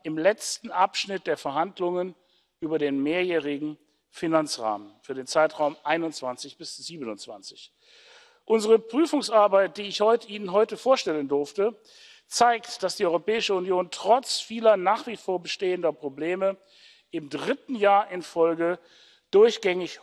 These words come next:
hohe Standards der Rechenschaftspflicht und Transparenz bei der Verwendung öffentlicher Gelder einhält. Von der künftigen Kommission und natürlich auch den Mitgliedstaaten erwarten wir,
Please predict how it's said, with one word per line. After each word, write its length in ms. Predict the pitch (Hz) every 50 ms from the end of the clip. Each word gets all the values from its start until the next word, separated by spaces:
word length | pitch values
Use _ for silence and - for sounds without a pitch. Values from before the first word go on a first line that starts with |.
| - -
hohe 260 | - 277 320 277 214
Standards 680 | 175 - - - 175 180 185 175 185 180 185 180 - -
der 120 | - 156 143
Rechenschaftspflicht 720 | 170 196 202 208 - - 175 165 - - 196 190 - -
und 80 | 170 156
Transparenz 840 | - 175 165 156 - - 151 139 131 151 165 190 220 - - - _ _ _ _ _ _ _ _ _ _
bei 80 | - 175
der 80 | 180
Verwendung 440 | 156 175 156 165 185 202 190 196 214 - _ _ _
öffentlicher 680 | - 170 180 - - 180 143 160 170 170 - 180 165 160
Gelder 540 | 156 139 139 135 139 143 143 143 147 160 151 _ _ _ _ _ _ _ _ _
einhält. 640 | - 151 156 143 131 - - 101 101 - - - - _ _ _ _ _ _ - - _ _ _ _ _ _ _ _
Von 140 | - - 196
der 140 | 190 180 170
künftigen 580 | - - - 277 359 349 - - 226 190 165 165
Kommission 600 | - 185 170 170 165 - - 175 190 208 269 269
und 80 | 226 202
natürlich 400 | 202 196 - 214 220 214 196 202
auch 100 | 180 -
den 200 | - 160 156 170
Mitgliedstaaten 840 | 202 294 294 - - 220 - - - - 160 156 160 160 - -
erwarten 560 | 160 147 147 156 165 156 - - - 143 131 123
wir, 340 | 135 151 180 202 247 285